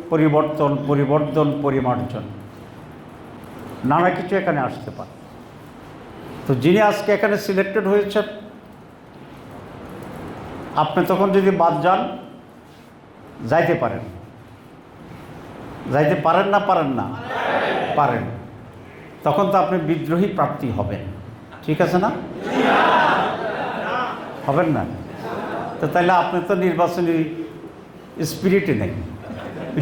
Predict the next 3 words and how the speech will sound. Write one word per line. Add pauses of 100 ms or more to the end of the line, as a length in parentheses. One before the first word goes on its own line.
(1700)
আমরা
তো
দেখি